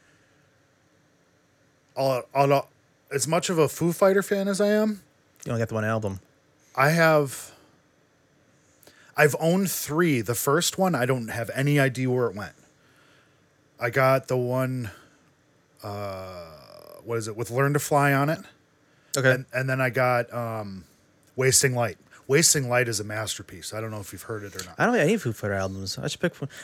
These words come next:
Speaker 2: I've been thinking of, like, some of the, the nineties, late nineties music I should be picking up. Uh, late nineties, early two thousands. I'm like, I don't have any Nirvana albums anymore. Uh, a little bit of explanation. I had a huge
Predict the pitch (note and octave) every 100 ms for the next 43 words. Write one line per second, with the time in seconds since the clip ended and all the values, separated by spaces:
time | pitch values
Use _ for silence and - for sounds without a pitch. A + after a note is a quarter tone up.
0 | - C#4 B3+ A3+ E3+ D#3+ D3+ D3 C3+ -
1 | C#3+ C3 B2+ C3+ B2+ B2+ D#3+ F3+ F3 -
2 | D#3+ D#3 D3 D#3 C#3 C#3 D#3 C#3 B2+ C3+
3 | - C3+ B2 A2+ D#3 - - _ _ _
4 | _ - - _ _ B2 A#2 B2+ C#3 C#3
5 | C3+ C3+ B2+ - C#3 C3 C#3 C#3 A#2 A#2+
6 | A#2 A2 A#2+ C#3 C#3+ C#3+ C3 A2 G#2+ A#2+
7 | B2 B2+ B2+ C3 B2 B2 C3 C3+ C3+ -
8 | _ _ - - - - _ _ - _
9 | _ _ _ _ _ - C#3 - G3 F#3+
10 | E3+ - D3+ C3+ C3 A#2 C#3+ D3+ C3+ -
11 | - D3+ D3 B2 -